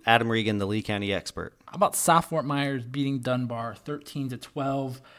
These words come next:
Speaker 2: And kind of the way they beat them, too. The game-winning score was a blocked field goal by Dunbar,
Speaker 1: Yeah,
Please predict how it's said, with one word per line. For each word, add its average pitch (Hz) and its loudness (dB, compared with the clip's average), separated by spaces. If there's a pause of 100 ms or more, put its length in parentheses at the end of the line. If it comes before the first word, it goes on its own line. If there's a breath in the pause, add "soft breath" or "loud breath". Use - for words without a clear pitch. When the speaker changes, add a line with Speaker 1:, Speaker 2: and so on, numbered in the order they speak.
(140)
Speaker 2:
And 131 0
kind 277 6
of 294 2
the 151 8
way 139 6
they 156 6
beat 117 0
them, 117 0
too. 151 4 (260 loud breath)
The 127 -6
game-winning 165 2
score 139 2 (440 soft breath)
was 120 -8
a 104 2 (220)
blocked 196 12
field 214 10
goal 151 10
by 131 10
Dunbar, 127 10
Speaker 1:
Yeah, 202 10